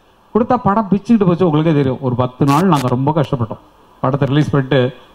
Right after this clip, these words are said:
கூட்டம் வரலையே, எல்லாமே நல்லா சொல்லியே, மியூசிக் போட்டிருக்கோமே, ஒண்ணும் பண்ணலையே. அதுக்கப்புறம் பிடிச்சது பாருங்க, பேய் பிடிச்ச மாதிரி ஓடிச்சு அந்த படம்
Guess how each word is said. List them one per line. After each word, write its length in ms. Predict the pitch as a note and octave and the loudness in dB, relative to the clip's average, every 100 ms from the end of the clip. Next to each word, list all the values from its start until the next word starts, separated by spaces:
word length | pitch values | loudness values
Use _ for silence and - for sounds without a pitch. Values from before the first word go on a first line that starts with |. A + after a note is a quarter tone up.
| - | -4
கூட்டம் 260 | D3+ C#3+ C#3+ | -2 2 2
வரலையே, 360 | C3+ C#3 C#3 C#3+ - - _ | 2 4 2 0 -6 -20 _
எல்லாமே 340 | - B2+ D3 D3+ | -4 0 2 2
நல்லா 260 | C3+ C#3+ | 2 2
சொல்லியே, 360 | D#3+ D#3+ C#3+ C#3+ | 0 0 0 2
மியூசிக் 380 | C#3 D3 D3+ C#3+ | 2 2 2 0
போட்டிருக்கோமே, 540 | C#3+ C#3 C3 C#3 D3 C#3 | 0 0 0 0 2 2
ஒண்ணும் 300 | B2+ C#3 C#3+ | 0 0 0
பண்ணலையே. 220 | C3+ C3+ | 0 2
அதுக்கப்புறம் 720 | A#2+ A2+ C3+ C3 - G#3+ A#3+ - | 0 -2 -2 -2 0 2 2 2
பிடிச்சது 400 | F#3+ F#3 G3+ F3+ | -2 2 2 2
பாருங்க, 280 | F3+ F3 | 0 0
பேய் 640 | F3 - - G#3 C4+ C#4+ C#4 | -2 0 2 6 6 4 2
பிடிச்ச 400 | G#3+ G#3 G#3+ G#3 | 2 0 2 2
மாதிரி 240 | F#3 A#3 | 4 4
ஓடிச்சு 260 | G#3 F3 D#3+ | 4 2 0
அந்த 160 | C3+ B2 | -4 -4
படம் 200 | A#2 | -6